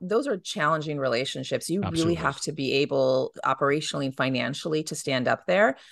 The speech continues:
Speaker 1: And I knew that would be, you know, not a smart decision. Um, I, I also knew that in addition to building a brand and a product,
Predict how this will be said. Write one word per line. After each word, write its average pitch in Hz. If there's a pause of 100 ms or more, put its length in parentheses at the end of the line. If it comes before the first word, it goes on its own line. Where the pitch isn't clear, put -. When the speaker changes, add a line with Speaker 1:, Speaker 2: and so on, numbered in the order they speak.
(180)
Speaker 1:
And 151 (420)
I 170
knew 170
that 139
would 135
be, 135 (220)
you 156
know, 131
not 143
a 135
smart 131
decision. - (500)
Um, 143
I, 156 (100)
I 196
also 208
knew 202
that 185
in 196
addition 196
to 196
building 160
a 143
brand 143
and 156
a 139
product, 147